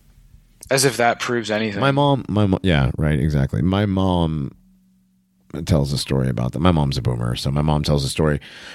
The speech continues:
Speaker 2: about this um, old, that's the elevator operator guy. This old door, it was a doorman, excuse me, a doorman in, in this building in downtown Hartford,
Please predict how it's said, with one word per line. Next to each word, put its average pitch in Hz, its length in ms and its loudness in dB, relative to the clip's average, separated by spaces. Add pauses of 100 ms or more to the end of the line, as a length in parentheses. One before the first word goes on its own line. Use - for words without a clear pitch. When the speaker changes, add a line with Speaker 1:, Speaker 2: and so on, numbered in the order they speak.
(120)
Speaker 2:
about 101 320 0
this 104 420 0 (440)
um, 95 400 -6
old, 107 340 2
that's 107 220 0
the 101 80 2
elevator 80 420 2
operator 71 360 -2
guy. 69 240 -2
This 76 180 -4
old 95 160 0
door, 107 260 4
it 92 60 2
was 107 120 6
a 107 40 6
doorman, 82 540 2 (100)
excuse 73 300 -4
me, 73 120 0
a 76 80 4
doorman 82 460 4
in, 69 260 -4
in 78 140 -4
this 69 120 -6
building 73 500 0
in 71 320 -4
downtown 73 360 0
Hartford, 67 380 0